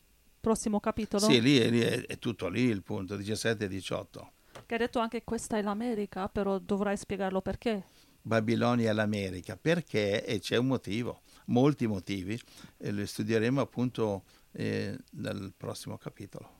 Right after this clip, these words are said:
Speaker 1: Ok. E poi dice, "Ogni isola fuggì e i monti non furono più trovati." Questo è letterale?
Speaker 2: Letterale, ci sarà, e capirai, un terremoto così, caro mio, ci saranno tsunami, eh, l'Olanda, le terre basse, il Belgio,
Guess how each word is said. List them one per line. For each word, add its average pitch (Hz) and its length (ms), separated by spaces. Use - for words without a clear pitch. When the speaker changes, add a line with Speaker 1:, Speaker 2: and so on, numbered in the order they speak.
Speaker 1:
Ok. - 360
E 233 40
poi 277 120
dice, 285 300
"Ogni 262 340
isola 240 440
fuggì 233 600
e 220 160
i 214 80
monti 269 380
non 214 180
furono 233 320
più 226 140
trovati." 190 600
Questo - 300
è 214 80
letterale? 202 480
Speaker 2:
Letterale, 110 720
ci 104 140
sarà, 113 420
e - 140
capirai, 123 420
un 110 60
terremoto 135 520
così, 143 480
caro 107 640
mio, 113 600
ci 101 180
saranno 110 480
tsunami, 110 960
eh, 107 600
l'Olanda, 117 680
le 107 160
terre 107 280
basse, 113 540
il 98 300
Belgio, 101 720